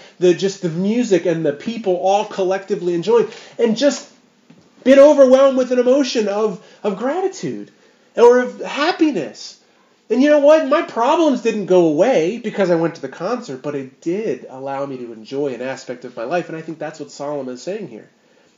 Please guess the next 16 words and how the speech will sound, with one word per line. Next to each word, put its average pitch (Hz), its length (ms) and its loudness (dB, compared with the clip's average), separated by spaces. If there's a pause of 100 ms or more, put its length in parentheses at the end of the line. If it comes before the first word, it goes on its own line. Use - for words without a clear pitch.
(560)
For 139 160 0
us - 160 -4
is 127 100 -16
to 139 100 -8
pour 190 340 4
yourself 131 640 -6 (480)
into 123 160 -6
whatever 127 340 -2
God 123 300 -6
has 113 140 -14
brought 113 340 -6
you. 101 120 -20 (600)
You 180 120 6
know, 185 100 0
Jesus 208 440 2
echoes 180 600 -4